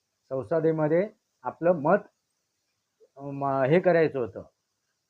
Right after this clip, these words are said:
विरोधात किंवा समर्थनात ठेवायचं होतं, तेवढे यांचे खासदार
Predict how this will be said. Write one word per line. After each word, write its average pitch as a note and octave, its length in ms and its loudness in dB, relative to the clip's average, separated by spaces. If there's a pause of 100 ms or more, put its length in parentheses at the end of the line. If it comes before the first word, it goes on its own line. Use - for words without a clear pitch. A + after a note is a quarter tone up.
(160)
विरोधात F3 460 4 (580)
किंवा F3 220 -4
समर्थनात F3 500 0
ठेवायचं B2+ 420 -2
होतं, G#2 180 -12 (580)
तेवढे D#3+ 200 4
यांचे E3 260 -2
खासदार C#3+ 420 -2